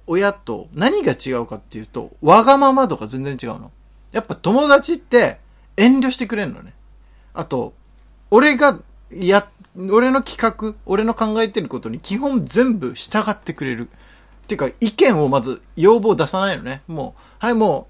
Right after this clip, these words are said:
う、稲本が決めたこと全部従います」でやるんですけど、親はそうはいかないの。で、今回あの、計画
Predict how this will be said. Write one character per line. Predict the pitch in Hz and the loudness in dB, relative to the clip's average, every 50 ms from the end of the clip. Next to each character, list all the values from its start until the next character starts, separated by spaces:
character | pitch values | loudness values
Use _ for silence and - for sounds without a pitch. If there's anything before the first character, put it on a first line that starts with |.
| - - | -14 -8
う、 | 156 | -4
稲 | 180 233 | -2 0
本 | 240 202 160 135 | 0 -2 -2 -6
が | 127 | -10
決 | - - 147 | -8 -8 -8
め | 143 | -6
た | 151 131 | -6 -6
こ | 131 | -6
と | 180 | -4
全 | 165 214 262 | 2 2 4
部 | 254 190 | 4 2
従 | - - 123 123 | 0 0 -4 -4
い | 123 | -4
ま | 117 117 120 | -6 -10 -14
す」 | - - - - - - | -16 -18 -20 -20 -20 -8
で | 123 135 | -6 -2
や | 127 135 147 | 0 0 -2
る | 156 147 | -2 -6
ん | 131 117 | -10 -12
で | 113 | -16
す | - | -16
け | - 117 | -14 -10
ど、 | 113 120 120 - - - - - - - | -10 -8 -10 -10 -14 -20 -20 -16 -2 4
親 | 214 247 285 381 403 | 4 6 6 6 4
は | 339 - | 4 2
そ | - - 180 | 2 0 2
う | 170 | 2
は | 143 123 | 2 2
い | 123 | 0
か | - 117 | -6 -10
な | 110 113 110 | -12 -12 -14
い | - | -14
の。 | - - _ _ _ - - - - - - - - - | -18 -20 _ _ _ -20 -20 -20 -20 -20 -20 -20 -14 -6
で、 | 196 254 262 202 | -2 -2 -2 0
今 | - 247 254 247 | 2 0 0 2
回 | - 214 180 | 4 4 4
あ | 165 160 | 4 2
の、 | 151 147 143 143 139 131 127 - - - - | 0 -2 -2 0 -2 -4 -4 -8 -16 -16 -6
計 | - 175 165 | -4 -4 -2
画 | - 160 139 - 156 147 143 - | 0 -2 -4 -2 -6 -6 -6 -6